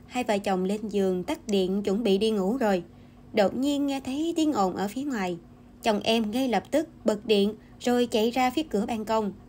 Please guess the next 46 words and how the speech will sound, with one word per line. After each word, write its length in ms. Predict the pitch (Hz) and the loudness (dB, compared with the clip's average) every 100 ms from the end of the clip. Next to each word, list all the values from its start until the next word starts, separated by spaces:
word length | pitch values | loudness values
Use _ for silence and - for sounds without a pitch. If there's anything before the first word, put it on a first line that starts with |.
| 208 | -6
ngó 200 | 214 269 | -4 -2
xem 240 | 233 208 | -2 -2
có 100 | 277 | -2
chuyện 280 | 254 185 175 | -2 0 2
gì, 200 | 202 180 - - - | 2 2 -4 -20 -8
mặt 160 | 233 202 - | -2 -2 0
hí 200 | 247 285 | 0 2
hửng 260 | 196 240 | 0 2
gọi 180 | 226 190 | 0 2
em. 200 | 226 226 - - - - - - - - - - | 0 -2 -8 -20 -20 -20 -20 -20 -20 -20 -18 0
"Ra 140 | 330 | 2
đây 160 | 320 320 | 4 4
vợ 180 | 247 | 4
ơi, 240 | 254 285 262 - - | 4 2 -2 -8 -4
hai 160 | 262 | -2
thanh 180 | 269 262 | 2 4
niên 180 | 262 269 | 4 4
va 180 | 269 254 | 0 0
vào 140 | 220 | -2
nhau, 280 | 190 208 240 | -2 -2 -2
sắp 160 | 240 311 | -4 -2
cãi 120 | 214 | 0
nhau 200 | 277 277 | 0 0
tới 120 | 285 | 4
nơi 220 | 302 277 254 | 4 4 4
rồi." 240 | 214 208 - - - - - - - - - - - - - - - - | 2 0 -6 -20 -20 -20 -20 -20 -20 -20 -20 -20 -20 -20 -20 -20 -18 -4
Lắm 240 | 233 277 | -2 0
hôm 280 | 254 233 226 | 2 2 4
đi 100 | 226 | 2
làm 180 | 208 180 | 2 0
về 160 | 185 | 0
mệt, 220 | 180 175 - - - - - | 0 -2 -6 -14 -20 -16 -4
chồng 180 | 220 208 | -2 2
vừa 140 | 226 | 2
ngồi 220 | 208 202 | 2 0
bóp 280 | 208 302 - | 0 -4 -2
vai 320 | 240 233 240 | -2 0 0
vừa 180 | 233 202 | 0 -2
hỏi, 400 | 180 170 196 302 - - - - - - | -2 -4 -6 -6 -10 -20 -20 -20 -20 -2
"Thế 140 | 302 | 0
hôm 180 | 311 247 | 2 2
nay 180 | 240 233 | 2 0
em 160 | 220 208 | 0 -2
đi 120 | 220 | -2
làm 380 | 208 190 185 190 | 0 0 -2 -4
có 140 | 240 | -6